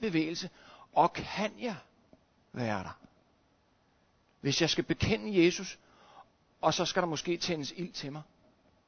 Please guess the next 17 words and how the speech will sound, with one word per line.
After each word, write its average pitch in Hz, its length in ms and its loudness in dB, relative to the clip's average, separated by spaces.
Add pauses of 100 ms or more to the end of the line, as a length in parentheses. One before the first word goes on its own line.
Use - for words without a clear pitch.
(4000)
Og 131 100 -2
den 175 140 4
tekst, - 380 2
jeg 165 140 2
har 127 280 -2 (140)
fundet 147 340 2
til 165 140 2
i - 20 4
dag, 135 380 4
den 147 100 -6
står 170 220 2
i 151 200 4
Første 156 340 2
Peters 139 260 2
brev, - 240 4
kapitel 135 300 0
fire, 147 380 -4